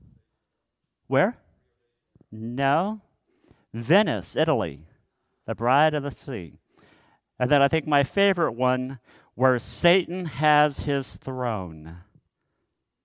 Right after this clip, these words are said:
Pergamum. That's where we're at today. We are at Pergamum. How in the,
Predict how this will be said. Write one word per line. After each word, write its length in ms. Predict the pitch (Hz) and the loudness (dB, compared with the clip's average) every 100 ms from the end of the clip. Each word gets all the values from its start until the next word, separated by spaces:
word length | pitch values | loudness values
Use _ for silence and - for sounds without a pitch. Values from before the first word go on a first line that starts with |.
| _ _ _ _ _ _ _ _ _ - | _ _ _ _ _ _ _ _ _ 4
Pergamum. 460 | 277 220 135 78 80 _ _ _ _ _ _ _ _ _ _ _ _ _ _ _ _ _ _ _ _ _ _ _ _ _ - _ - | 6 6 0 -4 -10 _ _ _ _ _ _ _ _ _ _ _ _ _ _ _ _ _ _ _ _ _ _ _ _ _ -20 _ 10
That's 260 | 190 202 226 | 12 12 10
where 160 | 202 | 4
we're 140 | 190 180 | 6 6
at 180 | 170 | 4
today. 300 | - 175 151 | 4 6 6
We 340 | 123 170 196 202 | 6 2 4 4
are 340 | 151 160 165 | 8 10 10
at 320 | 139 143 147 | 8 6 4
Pergamum. 380 | - 175 156 147 | 2 0 2 0
How 400 | 143 196 220 220 | 4 6 8 4
in 280 | 139 156 156 | 0 -4 -6
the, 240 | 151 143 | -6 -6